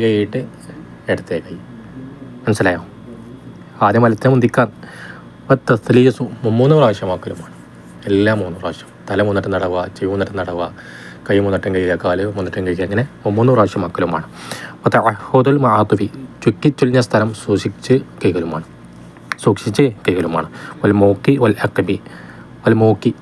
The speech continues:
പിളക്കുഴി. വൽ അഖബി മടമ്പങ്കാല്. ഇതൊക്കെ സൂക്ഷിച്ച് കഴുകലുമാണ്. വസ്തിഖ്ബാലുൽ ഖിബ്ലത്തി. ഖിബ്ലക്ക് മുന്നിടലുമാണ്. വൈത്വാലത്തുൽ ഖുറത്തി. മുഖം നീട്ടിക്കഴുകലുമാണ്. വത്തഹജീലി. കൈകാലുകൾ നീട്ടിക്കഴുകലുമാണ്.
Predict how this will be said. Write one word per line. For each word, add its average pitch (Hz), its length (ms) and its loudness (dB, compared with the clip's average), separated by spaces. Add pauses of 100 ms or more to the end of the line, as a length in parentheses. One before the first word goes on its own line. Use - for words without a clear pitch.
(180)
പിളക്കുഴി. 101 420 4 (680)
വൽ - 160 2
അഖബി 104 280 0 (300)
മടമ്പങ്കാല്. 98 580 0 (560)
ഇതൊക്കെ - 320 0
സൂക്ഷിച്ച് 95 360 -2
കഴുകലുമാണ്. 87 440 0 (600)
വസ്തിഖ്ബാലുൽ 120 600 4
ഖിബ്ലത്തി. 120 380 2
ഖിബ്ലക്ക് 104 320 2
മുന്നിടലുമാണ്. 117 560 4 (340)
വൈത്വാലത്തുൽ 113 640 2 (100)
ഖുറത്തി. 104 380 0 (420)
മുഖം 104 260 4
നീട്ടിക്കഴുകലുമാണ്. 107 840 2 (220)
വത്തഹജീലി. 104 680 0 (100)
കൈകാലുകൾ 104 560 2
നീട്ടിക്കഴുകലുമാണ്. 98 720 -4